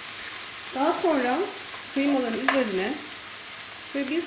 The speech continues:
tatlı kaşığı kadar domates salçası ekliyoruz.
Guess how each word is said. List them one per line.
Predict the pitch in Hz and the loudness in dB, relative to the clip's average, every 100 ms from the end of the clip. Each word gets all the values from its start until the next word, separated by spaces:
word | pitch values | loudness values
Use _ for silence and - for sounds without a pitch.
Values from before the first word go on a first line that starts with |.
| - | 0
tatlı | 254 - 285 - | -2 -2 -6 -4
kaşığı | 226 - 240 | -4 -4 -4
kadar | - 180 185 285 - - - - - - | -4 -2 -2 -2 -6 -10 -10 -10 -8 -2
domates | 247 240 196 | -2 -2 -4
salçası | - 185 180 - 165 - 160 - - - - - - 202 | -4 -4 -4 -4 -8 -8 -8 -8 -8 -8 -8 -8 -8 -6
ekliyoruz. | 185 - 185 180 269 | -6 -2 2 2 0